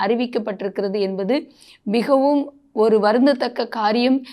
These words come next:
இதற்கான நடவடிக்கைகளை துரிதமாக அரசாங்கம் ஏற்படுத்த வேண்டும், என் அன்பு தேவனுடைய பிள்ளைகளே. ஏனென்றால், இது மழை காலமாக இருக்கிறபடியினாலே,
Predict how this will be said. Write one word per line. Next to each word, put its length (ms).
இதற்கான 640
நடவடிக்கைகளை 880
துரிதமாக 920
அரசாங்கம் 720
ஏற்படுத்த 560
வேண்டும், 380
என் 180
அன்பு 240
தேவனுடைய 300
பிள்ளைகளே. 440
ஏனென்றால், 600
இது 260
மழை 380
காலமாக 520
இருக்கிறபடியினாலே, 920